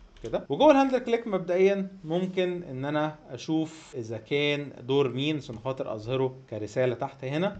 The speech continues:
ونعرف دور مين اللي المفروض يلعب. وبرده المفروض عم انا كليك على element من دول يبدا ان هو يبوبيوليته، ده يا اما سيركل او يا اما ان هو اكس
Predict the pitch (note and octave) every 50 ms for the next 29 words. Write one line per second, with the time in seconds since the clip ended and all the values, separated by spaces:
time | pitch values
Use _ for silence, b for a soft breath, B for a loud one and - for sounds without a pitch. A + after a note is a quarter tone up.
0 | - - - C3 C3+ D3 D3 D3 C#3 C3 C#3+ D3 D3 C3+ C#3 C#3+ C#3+ C#3 C3+ A#2+
1 | A2+ A2 A2 - C3 C3 C3 B2+ A#2 A2+ B2 C3 C#3 C3+ C#3 C#3 - C3 C3+ -
2 | A#2+ A2 A2+ B2 C3 C3 A#2 A#2+ C3 B2+ B2+ A#2+ A#2 A#2 A#2 A2+ G#2+ G#2+ - -
3 | C#3+ E3+ F3 F3 - C3+ A2+ A2+ A2+ A2+ B2 - C#3 C#3+ C#3+ C#3 C3+ C3 B2+ C3
4 | B2 A2+ G#2 G#2 G#2 C3+ D#3 F3+ F3+ F3+ F3 F3 C#3+ D3 C3+ C3+ B2 A#2 A#2 A#2
5 | A#2+ C3 C#3 C#3+ C#3 C3+ C3+ C3+ C3 A#2+ A#2 A2+ B2 A#2 G#2+ - A#2 A#2 B2+ D3
6 | D3+ D#3 D#3+ D3 C3+ B2 A#2+ A#2+ B2 C3 C#3 C#3 C3+ B2+ B2 A#2+ - - E3 E3+
7 | E3+ E3+ F3+ F3 F3 F3 - - B2 A#2 A#2+ B2 C3 C3 C#3 C3+ C3+ C3 C3 B2+
8 | B2 A2+ A2+ B2 A#2+ A#2 - B2+ E3+ F#3 F3+ - - - - -